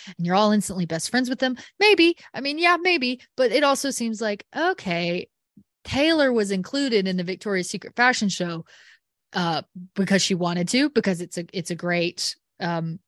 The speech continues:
pop venue to play. They always have the, the hottest pop stars. And, um, but also maybe because her P R team has been crafting a, a plan to get rid of her man-eater image. And that is gonna involve a hashtag squad.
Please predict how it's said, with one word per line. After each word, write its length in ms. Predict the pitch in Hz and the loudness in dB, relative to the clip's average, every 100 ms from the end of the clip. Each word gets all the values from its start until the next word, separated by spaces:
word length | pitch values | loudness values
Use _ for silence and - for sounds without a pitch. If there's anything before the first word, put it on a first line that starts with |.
| - 202 | -18 -6
pop 220 | 190 190 | 0 0
venue 400 | 190 190 202 208 | 4 6 6 6
to 100 | 190 | 2
play. 300 | - 180 202 | -2 0 2
They 140 | 226 175 | 4 2
always 240 | 190 185 | 2 0
have 120 | 175 | -2
the, 140 | 170 - | -6 -8
the 60 | 170 | -8
hottest 340 | - 185 185 | 0 0 0
pop 240 | - 175 - | 0 -2 0
stars. 420 | 170 165 254 226 | -2 2 2 0
And, 260 | 175 170 175 - - 190 | -2 -4 -8 -14 -20 -8
um, 300 | 190 185 185 | 0 2 2
but 180 | 185 240 | 2 4
also 300 | 320 359 381 | 4 4 0
maybe 340 | 349 370 349 339 | 2 4 4 2
because 560 | 320 277 285 277 - - _ _ | -2 0 0 0 -4 -14 _ _
her 200 | 277 285 | -2 -2
P 160 | 269 285 | 2 4
R 180 | 302 | 6
team 340 | 320 247 233 226 | 4 0 -2 -2
has 240 | 208 214 | -2 -4
been 180 | 208 208 | -2 -4
crafting 640 | - 220 220 - 214 208 - | 2 2 2 -2 -4 -4 -6
a, 280 | 185 175 165 - | -4 -4 -4 -8
a 80 | |
plan 480 | 180 - 240 226 220 | -6 2 4 4 2
to 260 | - 196 180 - | 0 0 -2 0
get 180 | 226 | 0
rid 200 | 208 214 | 2 0
of 100 | 214 | 0
her 140 | 196 196 | 0 -2
man-eater 520 | 190 190 190 180 180 | 0 0 0 -2 -2
image. 380 | 185 165 131 - | -4 -4 -8 -8
And 160 | 170 175 | -4 2
that 180 | 208 190 | 2 0
is 100 | 165 | -2
gonna 200 | 190 180 | -2 -2
involve 420 | 175 175 175 160 | -2 0 0 -2
a 60 | |
hashtag 580 | 151 165 160 - 143 147 | -4 -4 -4 -4 -6 -8
squad. 500 | - 156 78 - - | -8 -6 -8 -10 -10